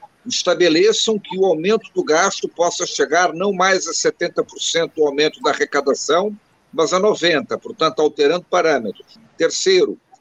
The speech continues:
tentar excluir saúde e educação desse novo teto, né, desse novo arcabouço. Enfim, porque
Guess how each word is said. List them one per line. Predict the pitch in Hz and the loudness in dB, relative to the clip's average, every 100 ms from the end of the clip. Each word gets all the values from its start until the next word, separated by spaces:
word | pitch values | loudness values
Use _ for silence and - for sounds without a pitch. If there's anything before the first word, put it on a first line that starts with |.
| _ _ | _ _
tentar | 175 160 185 196 | -2 0 0 0
excluir | 190 - 180 170 208 | 0 -4 -6 0 0
saúde | - 185 165 196 180 | 2 2 2 2 0
e | 196 | 0
educação | 180 175 151 - 156 196 214 - _ _ _ | 0 -2 -4 0 0 2 -2 -6 _ _ _
desse | 214 190 202 - | 2 2 2 0
novo | 185 190 175 185 214 202 180 - | 2 2 2 -2 -2 -2 -2 0
teto, | 165 123 - 110 | 0 0 -4 -4
né, | 127 | -4
desse | 113 135 - 139 | 0 0 0 0
novo | 147 156 | 2 2
arcabouço. | 156 180 147 120 - - _ _ - | -2 0 2 0 -2 -16 _ _ -8
Enfim, | 190 196 151 | -4 -2 -2
porque | 160 156 180 202 202 | -2 -6 0 2 2